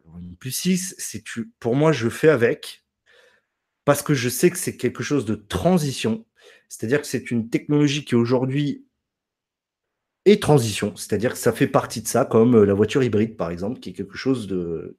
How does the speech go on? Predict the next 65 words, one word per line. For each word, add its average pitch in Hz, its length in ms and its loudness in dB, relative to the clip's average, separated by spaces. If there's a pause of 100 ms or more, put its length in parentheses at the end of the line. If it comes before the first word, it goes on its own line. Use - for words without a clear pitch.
(120)
de 90 100 -12
transitionnel 113 800 -4
dans 92 220 -4
l'histoire. 104 600 0 (580)
J'espère 151 420 4
que - 60 -6
ça 131 80 0
va 120 120 4
pas 139 120 6
durer 123 320 0
très 131 220 2
longtemps, 123 440 -2 (840)
mais 113 180 6
on 226 100 10
s'y - 180 0
fait, - 460 2 (140)
on 131 120 -4
fait 208 160 6
avec. 165 400 6 (100)
Aujourd'hui, 147 440 0
les 131 120 0
téléphones 139 360 -4
de 127 80 -2
deux, 127 200 -4
si - 220 -6
vous 294 100 0
voulez 180 160 8
pas 131 140 4
d'encoche, 170 280 6
vous 139 160 2
achetez 131 220 -2
pas 240 160 0
des 123 160 0
téléphones 139 300 -2
de 120 80 -2
deux 113 100 0
mille 131 160 2
dix-huit. 104 260 -6
Je - 80 -8
pense 139 160 0
qu'aujourd'hui, 120 420 0
c'est 127 100 -4
un 110 60 0
peu 117 120 -6
le 110 60 -4
cas, 185 180 6
à 117 160 2
part 135 180 0
Samsung 131 440 0
qui, 117 100 -2
en 113 80 4
effet, 113 240 2
est 113 80 4
continué 110 320 -2
sans 107 240 -4
encoche, 190 400 2
mais 226 60 0
le 196 80 -4
passage 123 320 -2
du 107 120 -4
S 110 120 -4
huit 113 200 -10
au 95 60 -8
S - 160 -10
neuf, 104 240 -6